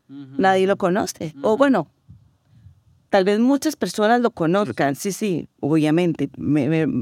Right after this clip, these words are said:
Speaker 2: retracto lo que digo, lo que dije. Pero que no es, si me ponen la foto
Speaker 1: Sí, ya no lo conoce Brooke.
Speaker 2: uno no va a decir, "Ah, ese es el, el Starbucks", como,
Speaker 1: Sí.
Speaker 2: de, no sé, como cuando te ponen la foto de Nadal.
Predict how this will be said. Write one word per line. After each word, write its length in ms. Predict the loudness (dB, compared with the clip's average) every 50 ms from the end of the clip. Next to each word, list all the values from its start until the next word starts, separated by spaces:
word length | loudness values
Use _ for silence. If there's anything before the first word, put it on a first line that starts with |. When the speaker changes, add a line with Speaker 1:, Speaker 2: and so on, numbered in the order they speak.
| -2 -2
Speaker 2:
retracto 480 | -2 -2 0 0 -2 -2 0 _ -2 -2
lo 100 | -2 -2
que 140 | -2 -2 -2
digo, 300 | 0 -2 -4 -6 -8 -12 _ _ _ _ _ _ _ _ _ _ _ _ _ _ _ _ _
lo 140 | -4 -4 0
que 120 | 2 2
dije. 320 | 2 2 2 0 -4 -8 -12 -14 -18 -20 -2 0
Pero 340 | 2 2 4 2 2 0 -2
que 180 | -2 -2 -2
no 380 | 0 0 0 2 2 2 2 2
es, 360 | 0 0 -2 -4 -6 -8 -12 -10
si 180 | -6 -4 -2 0
me 120 | 0 0
ponen 340 | 0 -2 -2 0 2 2 0
la 80 | 0
foto 540 | 0 0 0 -2 -2 -2 -6 -8 -6 -6 -8 _ _ _ _ _ _
Speaker 1:
Sí, 180 | -6 -2 0 0
ya 100 | 2 2
no 120 | 2 2 2
lo 100 | 2 2
conoce 260 | 2 0 0 0 -2 -2
Brooke. 320 | -2 -2 -4 -6 -12 -20 _ _ _ _ _
Speaker 2:
uno 240 | 0 0 2 2 2
no 160 | 2 2 2
va 120 | 2 2 2
a 20 |
decir, 320 | 0 -2 -2 -4 -6 -6 -2 0
"Ah, 280 | 2 2 2 2 0
ese 180 | -2 -2 -2 -2
es 100 | 0 0
el, 320 | 0 0 0 0 -2 -4 _ _ _ _ _ _ _ _ _ _ _ -4
el 120 | -4 -2
Starbucks", 540 | 0 2 2 2 2 0 -4 -8 -8 -10 -10
como, 220 | -6 -2 0 0 2
Speaker 1:
Sí. 180 | 2 2 2
Speaker 2:
de, 140 | 2 2 2
no 100 | 2 2 0
sé, 120 | -2 -2
como 200 | -2 0 -2 0
cuando 240 | 0 0 0 0 0 -2
te 80 | -2
ponen 240 | -2 -2 0 0 -2
la 80 | -2 -2
foto 220 | -4 -4 -2 -2
de 60 | -2 0
Nadal. 400 | -2 -2 -2 -2 -2 -4 -4